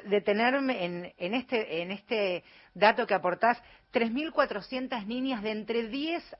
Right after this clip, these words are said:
a catorce años tuvieron consulta prenatal, tuvieron consulta con, las primeras consultas con los médicos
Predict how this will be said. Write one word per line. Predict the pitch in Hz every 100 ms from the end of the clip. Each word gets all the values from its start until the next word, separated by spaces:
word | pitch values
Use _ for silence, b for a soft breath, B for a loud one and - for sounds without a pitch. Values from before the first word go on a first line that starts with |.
| -
a | 196
catorce | 208 208 254 254 247
años | 247 277 -
tuvieron | 226 220 285 277
consulta | 208 202 - 277 269 269 240 B B B
prenatal, | - 190 185 185 269 254
tuvieron | 190 226 247
consulta | 208 208 233 247
con, | 220 220 247 b b _ _
las | - -
primeras | 196 254 277
consultas | 208 247 247 240
con | 208 185
los | 180
médicos | 208 302 233 175 156 135